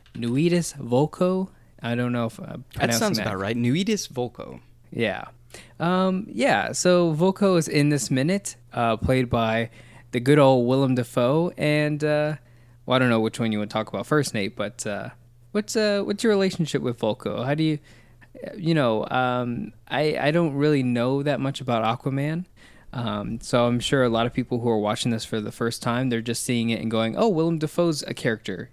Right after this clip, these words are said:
Speaker 1: in this movie. That's it. I don't need to know who Volko is." Uh, maybe they've seen Aquaman,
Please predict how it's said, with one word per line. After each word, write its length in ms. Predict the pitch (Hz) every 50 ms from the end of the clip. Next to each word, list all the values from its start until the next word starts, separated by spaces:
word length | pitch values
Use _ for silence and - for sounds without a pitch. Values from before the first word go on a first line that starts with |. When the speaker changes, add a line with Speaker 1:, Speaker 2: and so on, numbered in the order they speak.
| - - -
Speaker 1:
in 140 | 131 113
this 180 | 113 104 - -
movie. 420 | 120 104 95 - 87 - 120 127 - - -
That's 240 | - 113 113 - -
it. 200 | 127 95 - - - -
I 140 | 110 113
don't 140 | 120 123 127
need 160 | 127 123 120
to 100 | - 139
know 380 | 120 113 113 113 110 110 110 110 - -
who 120 | - 123
Volko 540 | 113 117 113 110 - - - 113 107 104 104
is." 240 | 104 104 104 - - - - - - - - - - - -
Uh, 320 | - 113 110 107 107 101
maybe 300 | 104 110 123 127 123 127
they've 220 | 113 113 107 110
seen 240 | - - 160 190 190
Aquaman, 720 | 147 113 107 107 - - 107 104 101 98 98 101 113 135